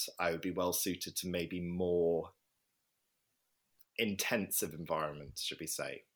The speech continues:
like sport horses or racing, things like that. Like you said, Brad, things that are more male dominated. Uh, I feel that for my character and my experience in life, I am very well suited to the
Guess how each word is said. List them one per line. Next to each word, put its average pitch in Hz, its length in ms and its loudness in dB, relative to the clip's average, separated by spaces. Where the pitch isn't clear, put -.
like - 140 -10
sport - 440 -2
horses 71 540 -4
or 69 180 -6
racing, 82 680 0
things 135 180 0
like 110 120 4
that. - 140 -4
Like 165 180 12
you - 80 2
said, 139 240 6
Brad, 69 160 2
things 147 220 4
that - 120 8
are 107 40 4
more 110 160 6
male 92 380 4
dominated. - 800 -6
Uh, - 140 6
I 123 160 12
feel 104 480 6
that 92 320 0
for 110 80 4
my 104 240 4
character - 840 4
and 82 160 -6
my 87 260 2
experience 80 600 -2
in 82 120 -6
life, 76 280 -2
I 90 140 4
am 85 320 -2
very 110 320 10
well 95 160 6
suited 78 540 -2
to 73 380 -2
the 80 640 0